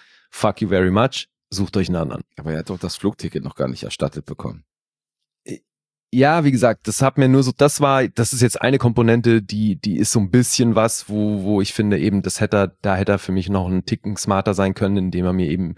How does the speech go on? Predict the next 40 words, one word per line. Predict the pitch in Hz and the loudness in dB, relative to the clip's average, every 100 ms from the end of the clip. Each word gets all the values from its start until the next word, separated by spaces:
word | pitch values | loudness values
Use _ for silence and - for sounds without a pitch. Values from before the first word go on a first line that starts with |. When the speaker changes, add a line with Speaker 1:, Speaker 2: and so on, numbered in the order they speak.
| _ - - _ _ - | _ -20 -20 _ _ -4
Speaker 1:
äh, | 92 92 90 | 0 0 0
von | - - | -2 -4
seiner | 90 101 104 | 0 2 2
Figur | - 98 90 98 92 87 - | -2 -6 0 2 2 0 -4
klarer | - 95 87 90 87 | -6 -2 0 0 0
verdeutlicht, | - 92 90 90 95 92 85 _ _ _ _ - - | -2 -2 2 2 0 -4 -8 _ _ _ _ -20 -6
warum | 90 90 90 98 95 90 _ _ _ _ _ _ - | -4 -2 -2 -2 -2 -4 _ _ _ _ _ _ -2
der | 92 85 | 0 0
das | 82 | -2
mitmacht. | 92 - 73 - _ _ _ _ _ _ _ _ - | -4 -4 -8 -10 _ _ _ _ _ _ _ _ -6
Weißt | - | 0
du? | 190 190 _ _ _ _ _ _ _ _ _ _ _ - | 0 -2 _ _ _ _ _ _ _ _ _ _ _ -2
Und | 110 98 | 0 0
ja, | 110 113 147 110 | 0 2 2 0
es | - | 2
wird | 123 127 | 0 2
so | 117 | 0
ein | |
bisschen | 131 - 127 | 0 2 2
über | 110 107 | 2 2
die | 101 | 4
höfliche | 117 127 127 123 110 113 107 113 - | 4 2 2 0 2 0 2 0 0
englische | 117 120 113 90 | 0 2 0 0
Art | 101 131 - | 2 0 0
erklärt | - - - 117 120 - | -2 -2 2 4 4 2
und | 107 110 | -2 2
so. | 120 | 2
Speaker 2:
Ja, | 90 | 2
aber | 78 | 0
für, | 82 | -6
für, | 64 80 - 73 | -6 -6 -6 -12
für, | - 80 | -8 -8
das, | 69 80 - 73 | -8 -14 -10 -4
Speaker 1:
Aber | 117 113 | 0 0
Speaker 2:
aber | 85 82 | 0 0
das | |
Speaker 1:
ab | 117 | 0
Speaker 2:
erklärt | - 98 - | 2 2 0
sich | - | -4
doch | 90 | -4